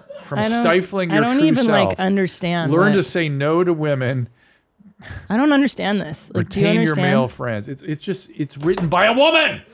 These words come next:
Speaker 1: And she
Speaker 2: Uh.
Speaker 1: doesn't understand what men are experiencing right now. She just does not get it. And men are feeling, um, men want to do what's right. And we want, and we want to protect, and we want to be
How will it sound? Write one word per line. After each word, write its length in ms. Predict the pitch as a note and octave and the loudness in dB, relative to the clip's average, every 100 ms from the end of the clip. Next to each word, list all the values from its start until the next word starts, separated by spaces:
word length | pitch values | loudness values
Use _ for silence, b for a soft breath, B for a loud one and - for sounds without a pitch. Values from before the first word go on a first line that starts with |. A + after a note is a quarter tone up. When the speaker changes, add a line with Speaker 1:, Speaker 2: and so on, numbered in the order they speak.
| B B B | B B B
Speaker 1:
And 120 | F#3 F#3+ | 0 4
she 140 | G3 | 6
Speaker 2:
Uh. 80 | G3 | 6
Speaker 1:
doesn't 320 | G#3 A3 A3 | 6 4 4
understand 1040 | G#3 G3 - - G#3+ A#3 G#3 E3+ E3+ F3 D3 | 2 2 0 0 0 2 4 4 2 -2 0
what 240 | D#3+ F#3+ | 0 0
men 220 | D#3+ D#3+ | -2 -2
are 80 | E3 | -2
experiencing 760 | D#3+ - G#3 B3+ D4 F3 - G#2+ | -2 -4 -4 -4 -4 -4 -6 -6
right 220 | G2+ F#2+ | -4 -4
now. 120 | G2 | -6
She 160 | F2+ - | -8 -6
just 220 | B2+ C#3+ | -4 -2
does 240 | F3+ F#3 F3+ | 2 0 2
not 300 | D#3+ C#3+ B2 | -2 -2 -2
get 260 | E3 B3 | 0 0
it. 220 | D#3 - _ b b b b b | -2 -8 _ b b b b b
And 240 | C#3 C#3+ | -4 -2
men 180 | D3 E3+ | 0 0
are 80 | A#3+ | 0
feeling, 800 | G#3+ C#3 A2 A2 A#2+ C#3 D3+ E3 - | -2 -2 0 0 -2 -2 -4 -6 -8
um, 540 | C3+ C#3 C#3 C3+ C#3 - C#3 - _ _ | -4 -2 -4 -6 -12 -10 -12 -12 _ _
men 460 | D#3+ G#3 A3 F#3+ C#3 | -4 -2 -2 -6 -10
want 180 | C#3 C3 | -10 -10
to 80 | A2+ | -12
do 160 | A2 | -8
what's 280 | G2 F#2+ - | -8 -10 -14
right. 160 | - _ _ - | -20 _ _ -14
And 160 | A2 G2+ | -8 -4
we 60 | |
want, 280 | G#2 B2 A#2+ | -2 -4 -6
and 120 | A#2+ | -6
we 80 | A2+ | -4
want 240 | A2+ A#2+ G2 | -4 -4 -6
to 300 | G#2+ G2 G2+ b b b b _ | -6 -6 -10 b b b b _
protect, 560 | - - - F3+ - - | -20 -16 -6 -6 -6 -10
and 100 | A#2 | -10
we 80 | G#2 | -8
want 200 | G2+ F#2 | -8 -10
to 80 | G2 | -14
be 380 | G2+ F#2 F#2 | -10 -10 -10